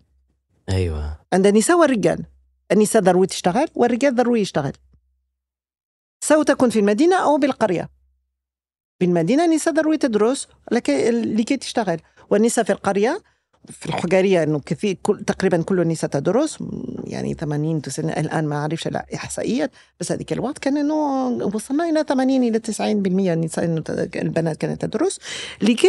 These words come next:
Speaker 2: إنه تشتغل أيضًا. يعني كان خ-، كان، آه، كان هدف، الهدف إنه تشتغل، سواء تكون في الحقول، الحقل أو في الم-، في الم-،
Speaker 1: الوظائف.
Speaker 2: الوظائف. يعني كان أحد، أحسن،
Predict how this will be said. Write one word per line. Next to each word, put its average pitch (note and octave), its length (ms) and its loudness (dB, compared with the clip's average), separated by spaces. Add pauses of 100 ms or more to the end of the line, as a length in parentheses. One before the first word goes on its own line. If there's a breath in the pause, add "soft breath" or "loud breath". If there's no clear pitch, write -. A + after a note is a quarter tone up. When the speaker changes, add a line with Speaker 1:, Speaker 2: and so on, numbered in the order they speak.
Speaker 2:
إنه G4 120 4
تشتغل C4 460 4
أيضًا. D3+ 240 -2
يعني E3+ 220 0
كان C4+ 220 2
خ-، - 280 -4 (340 loud breath)
كان، A3+ 240 4
آه، F3 220 2
كان A3 220 2
هدف، A3 500 2 (260 loud breath)
الهدف B3 580 2
إنه A#3+ 180 2
تشتغل، G#3+ 640 0 (200 loud breath)
سواء B3 300 2
تكون G#3 260 2
في F#3+ 100 -2
الحقول، A3+ 460 0
الحقل E4 580 0
أو E4 260 6
في F#4+ 180 2
الم-، C#4+ 520 6
في B3 200 2
الم-، A3+ 200 4
Speaker 1:
الوظائف. G#3+ 520 4
Speaker 2:
الوظائف. E3 800 2
يعني D3 220 2
كان G3+ 160 0
أحد، - 340 -4
أحسن، D4 520 0